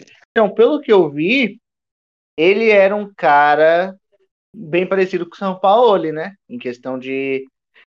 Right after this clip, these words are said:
de estilo de jogo. Era um cara parecido com o Sampaoli. Tanto que muita gente ficava pedindo que ele era auxiliar do Sampaoli, então é um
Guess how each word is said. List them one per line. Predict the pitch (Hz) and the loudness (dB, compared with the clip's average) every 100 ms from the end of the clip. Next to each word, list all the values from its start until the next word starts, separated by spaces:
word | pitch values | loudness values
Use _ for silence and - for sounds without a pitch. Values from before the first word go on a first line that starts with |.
| - | -10
de | 135 | -6
estilo | 131 139 131 | -4 -6 -4
de | 160 | -2
jogo. | 185 202 160 123 120 _ | 2 4 4 2 -6 _
Era | - 110 127 | -4 -2 -2
um | 127 | -2
cara | 131 127 | 2 2
parecido | 131 147 139 135 | 2 0 -2 -8
com | - | -8
o | |
Sampaoli. | 151 147 175 214 185 127 - _ _ _ _ 127 | -8 0 4 4 4 2 -6 _ _ _ _ -8
Tanto | 120 | -6
que | 135 | -8
muita | 131 139 | -8 -4
gente | 135 | -4
ficava | 143 131 | 0 -2
pedindo | 139 143 | -2 -10
que | 151 | -2
ele | 147 | 4
era | 151 180 180 170 147 139 | 6 6 6 6 6 6
auxiliar | 131 131 147 135 131 160 | 4 2 -2 0 2 2
do | 156 | -2
Sampaoli, | 139 135 127 131 196 196 | -6 0 2 2 2 0
então | 180 170 | -6 -6
é | |
um | 180 | -6